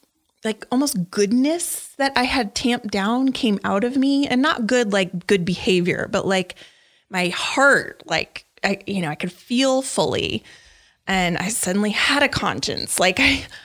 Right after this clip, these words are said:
couldn't stomach lying, you know, and was like, that's who I was. And so you start to see that. And, um, I think someone said, it's, I don't know who said this, but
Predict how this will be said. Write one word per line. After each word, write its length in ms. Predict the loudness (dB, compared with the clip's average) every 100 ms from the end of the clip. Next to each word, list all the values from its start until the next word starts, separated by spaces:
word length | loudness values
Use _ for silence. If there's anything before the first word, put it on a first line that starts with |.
| -18 -4
couldn't 340 | 0 0 0
stomach 380 | 0 2 2 2
lying, 720 | 2 2 2 0 -2 -6 -10 -14 -14
you 140 | -8
know, 320 | -4 -2 -2 -2
and 280 | 0 0 -2 -8 -20 _
was 100 | 0
like, 320 | 2 2 -2 _ _ _ _ _ _ _ _ _ -6
that's 300 | -4 -4 -2
who 160 | 0
I 100 | 0
was. 580 | 2 0 0 -2 -4 -4 -2
And 140 | 0
so 120 | 0 0
you 100 | 0
start 260 | 0 0
to 100 | -2
see 180 | -2 0
that. 360 | 2 2 2 -2
And, 280 | -2 -4 -6 -14 _ _ _ -4
um, 360 | -2 -2 -4 -10 -6
I 80 | -2
think 300 | 0 0 -4 -12 _ _ _ _ _ _ _ _ _ _ _ _ _ -10
someone 380 | -2 0 2 2
said, 460 | 2 0 0 -8 -6
it's, 400 | -6 -4 -10 -12 -6
I 100 | -4
don't 100 | -4
know 60 | -8
who 140 | -8
said 160 | -6 -4
this, 160 | -4 -2
but 300 | -2 -2 -8